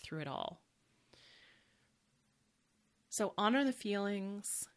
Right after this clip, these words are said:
do what you can to start finding a little bit of curiosity, investigate the things that you are receiving in the relationship and that you aren't receiving, and also unpack that porn story.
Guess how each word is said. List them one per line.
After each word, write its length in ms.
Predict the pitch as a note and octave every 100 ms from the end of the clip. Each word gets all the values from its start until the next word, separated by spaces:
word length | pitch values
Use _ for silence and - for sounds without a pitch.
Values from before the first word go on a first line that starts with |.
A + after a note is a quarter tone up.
| _ _ _ _
do 140 | G#3
what 180 | A3 B3+
you 80 | C4+
can 340 | - G#3+ G#3 G#3
to 80 |
start 340 | G3 F#3+ F3 -
finding 320 | E3+ F3+ F#3
a 40 |
little 200 | F3+ F3+
bit 100 | F3+
of 140 | F#3 F#3
curiosity, 920 | - G3 F#3+ D#3+ D#3+ D#3+ D#3 D#3 - E3+
investigate 960 | F3 D#3+ D#3+ F#3+ - - A3+ F#3+ E3+
the 80 | F3
things 440 | E3+ E3+ E3+ E3
that 260 | F3 E3+ -
you 120 | E3 -
are 460 | A3 F3+ G#3 A3+ - _
receiving 440 | A3 A3+ A#3 A#3 A#3
in 80 |
the 60 | A3+
relationship 800 | A3 G#3+ G#3+ - G#3 - G3+ -
and 100 | E3+
that 160 | E3 -
you 140 | E3+ -
aren't 300 | E3+ F3+ - -
receiving, 680 | F3+ - D#3 D#3 D#3+ G#3 A#3 - - - - -
and 120 | G3
also 400 | - G#3 - A3 -
unpack 680 | G3+ G3+ - - A3+ A3+
that 260 | - F#3 -
porn 460 | - A3+ A3+ A3 G#3
story. 580 | - D#3 D3 D#2 -